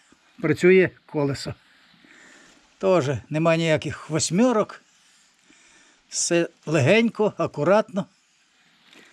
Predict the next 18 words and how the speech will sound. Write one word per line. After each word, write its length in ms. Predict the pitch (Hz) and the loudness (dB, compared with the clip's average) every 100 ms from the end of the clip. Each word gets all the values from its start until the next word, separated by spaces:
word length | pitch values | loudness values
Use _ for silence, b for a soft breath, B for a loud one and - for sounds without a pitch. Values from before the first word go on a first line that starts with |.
| b b b b - | b b b b -10
Все, 260 | - 208 | 0 2
як 180 | 208 - | 2 0
і 40 | |
повинно 480 | 151 170 170 180 180 | -4 0 0 0 -2
бути. 380 | 156 139 113 110 _ _ _ _ _ _ b b b b b b _ - | -2 -4 -4 -14 _ _ _ _ _ _ b b b b b b _ 0
Тобто 480 | 202 147 - 151 - _ | 2 2 -2 -4 -6 _
проєкт 640 | - 175 226 285 - - _ b b | -2 2 2 2 -2 -20 _ b b
такий, 500 | - 165 196 139 - | -4 2 2 2 -2
як 160 | 151 160 | -8 -6
оце 180 | - 170 | -2 0
я 120 | 151 | 0
зробив, 500 | 143 160 151 127 - _ _ _ _ b b b b b b b | 0 0 2 0 -4 _ _ _ _ b b b b b b b
з 60 | - | -6
полосями, 800 | 160 170 170 - 160 131 113 104 _ _ _ _ _ _ _ b b b b b b | 0 2 2 0 0 0 -4 -8 _ _ _ _ _ _ _ b b b b b b
має 220 | 156 202 | 0 0
право 360 | - 196 180 175 | 2 0 2 0
на 120 | 170 | -2
життя. 500 | 139 165 - 247 | -4 -6 -2 0